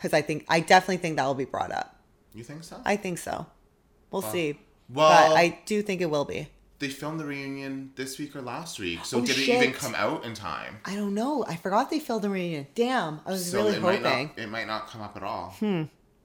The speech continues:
Speaker 1: We'll see.
Speaker 2: Maybe that was also planned in terms of timing. 'Cause she
Speaker 1: Maybe.
Speaker 2: is, she's very strategic. She's
Speaker 1: She
Speaker 2: very
Speaker 1: is.
Speaker 2: smart. And I love her, but she's absolutely calculated.
Speaker 1: She's a business lady.
Speaker 2: Yeah, I love that about her. That's why I love Bethany.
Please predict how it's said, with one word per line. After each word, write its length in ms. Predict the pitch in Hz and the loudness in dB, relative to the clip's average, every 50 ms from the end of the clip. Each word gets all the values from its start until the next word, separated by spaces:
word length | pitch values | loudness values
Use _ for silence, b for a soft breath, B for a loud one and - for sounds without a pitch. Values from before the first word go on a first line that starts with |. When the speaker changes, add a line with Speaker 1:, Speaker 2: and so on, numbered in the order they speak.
| _ _ _ - | _ _ _ -2
Speaker 1:
We'll 140 | 190 196 | -2 0
see. 420 | 190 - - 220 202 175 165 165 - _ _ _ _ _ _ _ _ _ - - | 0 0 2 2 4 2 2 0 -6 _ _ _ _ _ _ _ _ _ -20 -16
Speaker 2:
Maybe 260 | 90 92 101 104 107 104 | -12 -8 -6 -4 -2 -2
that 160 | 98 90 95 | -2 -2 -2
was 80 | 95 98 | -4 -6
also 200 | 92 87 - 87 | -6 -8 -8 -12
planned 480 | - - - - 98 95 85 80 80 | -14 -16 -16 -12 -10 -8 -8 -10 -10
in 100 | 82 82 85 | -14 -16 -16
terms 260 | 87 92 82 82 85 | -16 -16 -14 -14 -14
of 80 | 82 - | -14 -12
timing. 340 | 90 87 90 85 78 73 | -10 -10 -10 -10 -10 -12
'Cause 720 | 69 85 98 185 180 180 175 180 170 160 165 175 175 165 | -10 -6 -4 -2 0 0 0 2 4 4 6 6 6 6
she 180 | 151 170 180 185 | 6 6 8 8
Speaker 1:
Maybe. 0 | |
Speaker 2:
is, 300 | 185 185 165 165 175 - B B B B | 8 8 6 2 0 -2 B B B B
she's 300 | - - 147 160 170 156 | -4 -4 -2 -2 -4 -6
very 360 | 113 120 131 127 123 120 120 | -2 0 2 4 4 4 2
strategic. 600 | - - 120 117 - - 98 85 85 92 85 - | 0 -4 -6 -8 -8 -8 -10 -8 -8 -8 -8 -6
She's 180 | - 107 92 | -8 -8 -6
Speaker 1:
She 100 | - - 214 | -2 2 4
Speaker 2:
very 180 | 208 202 196 | 6 8 8
Speaker 1:
is. 240 | 190 190 190 180 170 | 8 8 10 8 8
Speaker 2:
smart. 300 | 156 151 - 170 87 - - - 127 | 8 6 4 2 0 -2 -4 -4 -4
And 200 | 127 110 107 - - - | -4 -4 -6 -6 -2 2
I 120 | 143 147 | 2 2
love 300 | 135 139 160 156 147 131 131 | 4 6 8 8 8 6 4
her, 360 | 113 101 95 95 95 98 - B B B B B B B B _ _ | 2 4 4 2 2 0 -4 B B B B B B B B _ _
but 100 | - 127 | -4 -2
she's 380 | - - - 143 147 131 - - - - | 0 0 0 0 -2 -4 -6 -8 -2 2
absolutely 640 | 110 107 113 123 123 - 131 120 104 104 98 - 101 | 4 4 4 4 2 -2 -4 -6 -6 -6 -6 -8 -10
calculated. 400 | 98 - - - 90 - - - | -12 -10 -8 -8 -8 -6 -2 2
Speaker 1:
She's 200 | 226 220 196 185 | 4 6 8 8
a 60 | 226 196 - | 8 8 8
business 420 | 202 185 175 - 190 170 160 - | 8 6 6 6 2 -2 -2 0
lady. 420 | 143 143 143 - - - - - 180 | 0 0 0 0 0 -2 -4 -4 -2
Speaker 2:
Yeah, 220 | 117 - - - - - - | 0 0 0 0 -4 -6 -6
I 100 | - 107 | -4 -2
love 240 | 127 147 170 165 135 | 2 4 4 4 2
that 120 | 98 80 76 | 0 -4 -6
about 140 | 71 62 - | -6 -8 -8
her. 120 | 65 - - | -10 -4 -2
That's 160 | 160 190 - | -2 0 0
why 80 | 226 226 | -2 -4
I 20 | |
love 200 | 233 226 220 170 | -4 -4 -2 0
Bethany. 480 | - 151 - - - 64 53 53 - | 0 0 0 -2 -8 -12 -14 -16 -18